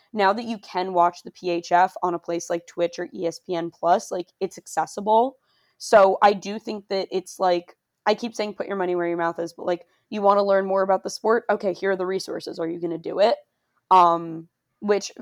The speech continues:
that sounds so harsh, <laughs> but, like, I, I think that's what it's coming down to, is, like, it's time to walk the walk in addition to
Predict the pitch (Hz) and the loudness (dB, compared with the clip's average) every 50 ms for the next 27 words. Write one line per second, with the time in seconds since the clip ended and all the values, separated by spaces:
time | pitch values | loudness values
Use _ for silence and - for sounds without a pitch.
0 | - - - 226 214 214 - 220 220 208 - - 175 170 165 190 - - - - | -18 -6 2 4 4 4 4 0 -2 -2 -4 -4 -4 -2 -2 -2 -4 -4 -6 -8
1 | - - - - 208 - 208 - 247 254 254 220 226 214 - - - - 233 202 | -12 -18 -16 -6 2 4 6 6 6 8 8 6 6 4 0 0 0 0 0 0
2 | 202 - - 185 196 202 202 190 180 180 - 185 175 170 170 - - 165 165 160 | -2 0 0 0 0 -2 -4 -4 -4 -4 -2 -2 -2 -2 -2 -4 -8 -8 -8 -8
3 | 160 160 - 160 156 160 - - - - - 175 156 170 175 170 - _ _ _ | -10 -10 -10 -10 -10 -10 -12 -12 -12 -12 -12 -10 -6 -4 -4 -4 -6 _ _ _
4 | _ _ _ _ _ _ _ _ _ _ - 214 208 - - - - 202 196 196 | _ _ _ _ _ _ _ _ _ _ 0 0 0 0 -8 0 4 4 4 6
5 | 190 190 190 185 - - - 196 185 180 180 175 175 175 - - _ 185 202 196 | 4 0 -2 -6 -10 -12 -12 -10 -8 -6 -4 -4 -4 -4 -6 -10 _ 0 2 4
6 | 185 185 - - 190 175 185 175 - 143 - _ - - _ _ _ - 185 185 | 4 2 2 -6 -4 -2 -2 -2 -2 -2 -8 _ -20 -20 _ _ _ -10 -8 -8
7 | 170 165 165 - - 156 156 147 - - _ _ 185 170 | -6 -8 -8 -10 -10 -14 -16 -16 -18 -20 _ _ -20 -20